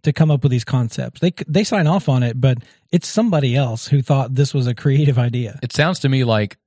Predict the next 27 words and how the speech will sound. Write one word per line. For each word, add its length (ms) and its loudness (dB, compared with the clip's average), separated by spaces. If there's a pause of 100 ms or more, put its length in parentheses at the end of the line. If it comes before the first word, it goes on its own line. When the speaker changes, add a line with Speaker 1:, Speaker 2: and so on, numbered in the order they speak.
(220)
Speaker 2:
what 440 -2
do 100 -2
you 180 0
do 320 -4
to 140 -8
get 200 -4 (260)
this 220 -6
rapper 340 0
out 220 -2
of 80 -6
the 100 -6
hole 380 -4
of, 160 -8
"I 240 -4
created 680 -6 (760)
Old 240 -4
Town 240 -4
Road"? 240 -10 (120)
Speaker 1:
Yeah. 140 4
Speaker 2:
Like, 140 -2
he's 240 0
stuck 340 0
in 100 0
the 120 0
Old 200 2
Town 300 0
Road 460 0